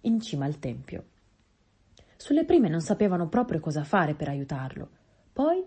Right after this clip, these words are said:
decisero di provare questo sistema.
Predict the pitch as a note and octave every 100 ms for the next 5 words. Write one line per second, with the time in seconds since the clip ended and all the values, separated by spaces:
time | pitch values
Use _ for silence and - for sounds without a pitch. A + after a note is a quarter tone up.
0 | - _ - - F#3 C#4 - F#3+ E3 D#3
1 | D#3+ E3+ G3 A3 D4 D4 F3+ - A3+ A#3
2 | A3+ - A#2 F#3